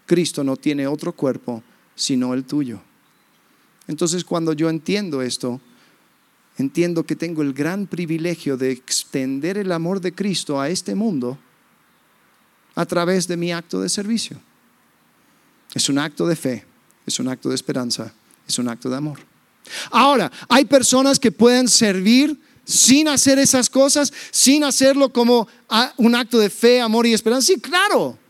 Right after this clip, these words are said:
Pero ellos ya tienen su recompensa, como dijo Jesús.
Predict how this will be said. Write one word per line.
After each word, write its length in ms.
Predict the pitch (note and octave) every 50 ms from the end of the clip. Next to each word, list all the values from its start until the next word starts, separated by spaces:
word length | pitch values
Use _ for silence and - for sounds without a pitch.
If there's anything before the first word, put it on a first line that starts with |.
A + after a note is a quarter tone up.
| _ _ _ _ _ _ _ _ _ _ _ _ _ _ _ _ _ _ _ _ _ _ _ _ _ _ _ _ _ _ _ _ _ _ _ _ _ _ _ _ _ _
Pero 200 | - G3 G#3 G#3+
ellos 180 | G#3+ G#3 G3+ E3+
ya 140 | F3+ F#3+ E3+
tienen 180 | F3+ F3+ F3
su 120 | D#3+ - E3
recompensa, 540 | E3+ D#3+ F3+ G3 F#3+ B3 C4 A#3 - C#3
como 160 | A#2+ B2+ C3+ C3
dijo 200 | C#3 C3 - C3
Jesús. 440 | - E3 - G#2+ F#2+ - - -